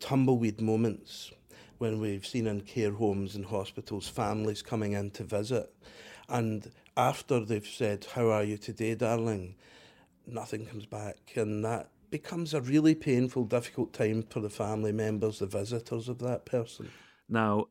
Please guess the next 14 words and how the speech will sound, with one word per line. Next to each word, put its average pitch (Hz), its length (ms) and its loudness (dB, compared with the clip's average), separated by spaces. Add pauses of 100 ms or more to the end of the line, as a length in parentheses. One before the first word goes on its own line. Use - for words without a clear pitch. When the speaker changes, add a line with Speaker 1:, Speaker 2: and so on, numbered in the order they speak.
(140)
Speaker 2:
according 120 480 8
to 110 120 4
a 101 60 6
two 113 200 2
thousand 110 320 6
and 98 100 2
sixteen 110 460 -2
survey 98 400 4
carried 107 420 2
out 98 220 4
by 104 80 4
the 95 100 4
Alzheimer's 101 640 2
Society, 95 760 -2